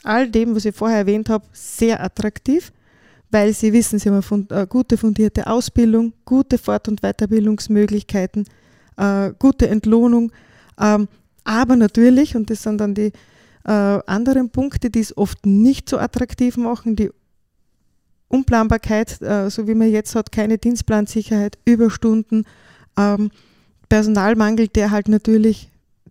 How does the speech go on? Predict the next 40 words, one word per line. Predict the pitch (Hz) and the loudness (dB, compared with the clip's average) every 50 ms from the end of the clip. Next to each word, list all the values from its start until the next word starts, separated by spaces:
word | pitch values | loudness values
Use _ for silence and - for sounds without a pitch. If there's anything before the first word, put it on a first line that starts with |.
| _ - | _ 2
Dienste | 247 247 269 262 - - - 226 | 2 4 2 0 -2 -2 0 2
mit | 220 226 220 - | 2 2 0 0
sich | - - 233 233 - - | 0 -2 -2 -2 0 0
bringt, | - 226 240 240 247 - - - | 2 2 2 0 -2 -4 -8 -10
wo, | 202 202 220 220 220 220 214 214 - - - | -6 -4 -2 -2 0 -2 -2 -6 -8 -14 -12
wenn | - 214 208 208 | -6 -4 -2 -2
halt | 214 202 - | -2 -2 -4
drei | - 196 190 196 226 | -4 -4 -2 0 0
Leute, | 233 220 214 220 - 240 240 233 _ - _ _ - - _ - | 0 0 0 -2 0 -2 -2 -2 _ -12 _ _ -20 -20 _ -8
äh, | - 220 220 220 | -4 -2 -2 -2
für | 214 - 226 - | -2 -2 -4 -6
zwanzig | - 196 190 226 220 - 226 - | -4 -6 -6 -6 -4 -6 -4 0
Personen | 247 240 - 240 233 240 247 240 233 | 0 0 2 2 0 2 2 0 0
da | - 208 208 | -2 -2 -4
sind | 226 - 233 226 202 | -2 -2 0 0 0
oder | 196 185 185 - - | 0 -2 -4 -4 -2
eine, | 185 180 190 208 226 254 269 - _ _ _ _ _ - | -2 0 2 2 2 0 0 -2 _ _ _ _ _ -12
ist | 220 - | -10 -8
das | 226 220 | -8 -4
schon | - 247 233 190 | -2 0 0 0
ein | 247 | 0
Unterschied, | 277 262 - 214 202 - - - - - - - | -2 -2 -4 -4 -4 -6 -8 -12 -14 -16 -12 -6
ja. | 208 208 220 226 - _ _ _ _ _ _ _ _ _ | -4 -4 -4 -4 -6 _ _ _ _ _ _ _ _ _
Und | - 226 226 220 - - - | -2 -2 -2 -2 -2 -2 0
die | 240 240 220 | 2 2 4
hohe | 226 214 233 247 240 | 4 4 4 4 2
Verantwortung | - 233 - - 214 247 254 - 208 214 208 - 220 220 220 | 0 -2 -4 -2 -4 -4 -4 -2 -2 -2 -2 0 0 0 2
natürlich | 220 226 220 - 233 226 233 233 - - | 2 2 2 2 0 0 0 0 -4 -6
auch, | - 196 208 240 262 - | -6 -4 -2 -4 -4 -4
die | - - 233 | -2 -2 -2
sie | 214 - 226 208 | 0 0 -2 -2
durch | 226 214 - | -2 -4 -2
gesetzliche | - 220 196 208 185 202 - - 226 208 233 - | -2 -4 -4 -4 -6 -8 -4 -4 -4 -2 -2 -2
Änderungen | - 214 233 233 240 233 240 233 233 226 | -2 -2 0 0 2 2 2 4 4 4
in | 220 220 | 4 4
den | 214 214 208 | 2 2 0
letzten | 202 202 - - - 226 | -2 -4 -6 -6 -6 -2
Jahren | 214 214 202 208 220 226 | -2 -2 0 -2 -2 -4
ergeben | 214 208 - 220 220 226 233 240 220 | -4 -2 0 2 2 2 2 2 0
hat, | 240 226 - | -2 -2 -6